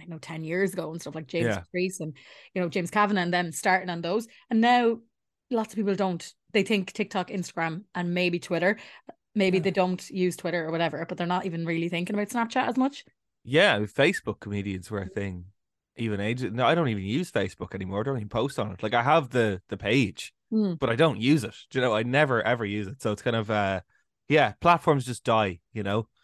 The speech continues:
Speaker 1: Mm-hmm.
Speaker 2: Uh, like, we, I think they're, they, they've longer life cycles than they did before. But because, like, we had Bebo for a few years, we had MySpace, we had all these places
Speaker 1: I
Speaker 2: or
Speaker 1: love
Speaker 2: whatever,
Speaker 1: Bebo.
Speaker 2: but, yeah. <laughs>
Speaker 1: <laughs>
Speaker 2: But, like, they went, do you know what I mean? And
Speaker 1: Yeah.
Speaker 2: I've always, that's always in the back of my head that,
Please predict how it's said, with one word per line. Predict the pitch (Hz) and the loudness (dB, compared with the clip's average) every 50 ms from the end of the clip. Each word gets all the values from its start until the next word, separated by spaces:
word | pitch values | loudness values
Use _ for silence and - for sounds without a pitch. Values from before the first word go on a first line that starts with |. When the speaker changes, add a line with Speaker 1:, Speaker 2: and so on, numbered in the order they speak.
| _ - | _ -8
Speaker 1:
Mm-hmm. | 190 190 190 185 185 | -6 -4 -4 -2 0
Speaker 2:
Uh, | 101 104 107 104 101 98 101 98 | 0 2 4 4 4 2 2 2
like, | 110 117 113 - | 2 0 0 2
we, | - 131 120 104 - - 110 | 0 -2 -2 -2 -6 -8 -4
I | - 120 127 | -4 -2 -2
think | - 175 151 | -2 -2 0
they're, | 165 127 107 - _ | 0 -2 -2 -6 _
they, | - 123 113 107 | -2 0 0 0
they've | - 120 110 107 | -2 -4 -4 0
longer | 123 131 139 135 117 117 107 | 2 2 4 4 2 0 2
life | 107 110 117 113 | 2 0 0 -2
cycles | - - 113 101 92 - 98 90 - | 0 0 2 2 2 -2 -4 -6 -6
than | 98 90 | -8 -6
they | 92 92 | -6 -6
did | 90 98 98 90 | -4 -4 -6 -6
before. | - 90 - - 104 101 101 95 90 87 - _ _ _ _ - _ _ _ _ _ _ | -8 -12 -6 -2 0 2 2 2 0 -2 -4 _ _ _ _ -20 _ _ _ _ _ _
But | 107 95 | 0 0
because, | 87 117 101 120 113 98 | 0 0 -4 -4 -2 -2
like, | 101 92 - | -4 -4 -2
we | 107 | -4
had | 107 110 95 | -4 -4 -4
Bebo | - 95 107 104 101 101 98 | -4 -4 -4 -2 -2 -4 -2
for | 107 95 | -4 -6
a | 98 | -4
few | - 107 98 | -4 -4 -2
years, | 98 98 95 92 90 | -2 -2 -2 -4 -6
we | 95 | -8
had | 90 - | -8 -6
MySpace, | 104 98 98 95 - - 98 95 90 101 | -4 -4 -4 -4 -4 -6 -6 -6 -4 -4
we | |
had | 98 | -4
all | 95 95 | -4 -4
these | 95 95 - | -6 -8 -6
places | - 101 101 98 95 - 98 87 - - _ - - - - | -4 -4 -4 -4 -4 -6 -10 -12 -12 -16 _ -20 -20 -10 -2
Speaker 1:
I | - 220 220 | 0 4 6
Speaker 2:
or | |
Speaker 1:
love | 214 214 214 208 | 6 6 6 6
Speaker 2:
whatever, | 208 196 202 | 4 2 2
Speaker 1:
Bebo. | 196 185 185 175 180 | 2 2 2 2 2
Speaker 2:
but, | - - _ _ _ _ _ _ - 208 - - | 0 -4 _ _ _ _ _ _ -14 -14 -12 -2
yeah. | - 127 131 131 123 113 - - - 135 - - | 2 4 6 6 6 6 4 2 -2 -4 0 2
<laughs> | 202 165 - - 147 156 156 - - | 2 2 2 0 2 2 2 2 0
Speaker 1:
<laughs> | 294 - 247 - - - | -4 -6 -4 -4 -2 0
Speaker 2:
But, | 160 147 | 2 4
like, | 139 123 113 - _ _ _ _ | 4 4 2 0 _ _ _ _
they | 175 170 139 | 2 4 4
went, | 120 131 143 135 104 95 - - - - | 6 4 4 4 2 -2 -8 -16 -12 -6
do | 131 127 | -4 -2
you | 120 | 0
know | 123 | 2
what | 123 | 2
I | 123 | 2
mean? | 117 113 | 0 0
And | 107 104 101 180 | -2 -4 -2 2
Speaker 1:
Yeah. | 185 175 165 120 | 2 2 4 4
Speaker 2:
I've | |
always, | 101 113 117 107 92 | 2 2 2 0 0
that's | 123 123 - 127 | -2 -2 2 2
always | 123 117 110 107 | 2 2 0 -2
in | 107 | -4
the | 107 | -4
back | 107 104 | -4 -6
of | - | -6
my | 104 98 | -6 -6
head | 101 101 90 - | -4 -6 -6 -8
that, | - | -16